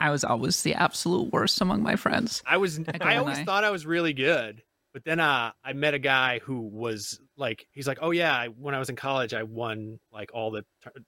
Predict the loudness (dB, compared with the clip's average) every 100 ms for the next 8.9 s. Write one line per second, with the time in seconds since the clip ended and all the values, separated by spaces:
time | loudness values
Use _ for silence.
0 | 0 2 2 -2 -2 -4 -4 -8 -10 -12
1 | -16 _ _ -16 -8 -2 0 -2 -4 _
2 | -6 -6 -6 _ _ _ -6 -4 -4 -2
3 | -2 -2 -6 -4 0 2 0 0 0 2
4 | 2 2 -2 -8 -18 _ 2 2 2 _
5 | -6 0 0 2 4 4 4 0 0 2
6 | 2 0 -4 -2 -2 -4 -6 -12 -2 -2
7 | -2 -8 -18 -2 0 4 2 0 -8 -14
8 | -12 -12 _ _ 0 4 4 4 -8